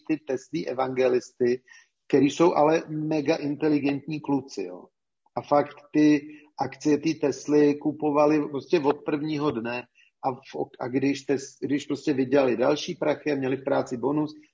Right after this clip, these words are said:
tak za celý bonus šli nakoupit akcie Tesly. Tak to jsou dneska opravdu super zámožní lidi jenom tím, že prostě fakt jak smrti odsouzený kupovali furt tu Teslu, jo. A to na Česu neuděláte,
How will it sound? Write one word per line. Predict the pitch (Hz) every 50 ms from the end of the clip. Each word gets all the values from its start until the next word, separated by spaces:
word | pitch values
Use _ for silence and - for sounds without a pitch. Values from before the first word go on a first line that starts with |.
| _ -
tak | 131 123
za | 139 147
celý | 147 - 156 147 135
bonus | 120 123 131 131 135 131
šli | - - 143 131
nakoupit | 120 120 113 - 139 123 127 135 123
akcie | 120 117 - - 135 127
Tesly. | 104 - 123 - - 110 - _ _ - - _ _ -
Tak | 113 -
to | - 139
jsou | 131 - 151 143 143
dneska | 135 127 123 - - - - 143 135 127 131
opravdu | - 117 - - 131 127 123 143 139
super | - - 123 101 - 139 143
zámožní | 113 131 117 117 113 120 127 123 - 117 127 127 135 143
lidi | 143 139 123 110 110 120 131 135 - _
jenom | 117 123 120 123 131 147 170 170
tím, | - - 120 110 107 110 131 151 _ _ - - - - _ -
že | 117 95 135 127 - -
prostě | - 147 135 - - - 165 151
fakt | - - 135 123 - -
jak | 147 139 143 -
smrti | - 135 127 120 - - 151
odsouzený | 139 135 131 - - 139 135 123 135 139 131 135 139 147 147 - - - - _
kupovali | - 147 139 143 135 135 139 147 143 170 165
furt | - - 139 139
tu | - - 175
Teslu, | - - 190 180 - - - 110 98 90
jo. | 87 87 - _ _ - 127
A | 123 123 123 127 123 - - - _ _ _ _ _
to | - 139 143
na | 143 143
Česu | 147 143 - 160 143 117 151 160
neuděláte, | 156 156 165 190 175 180 151 127 110 104 101 - -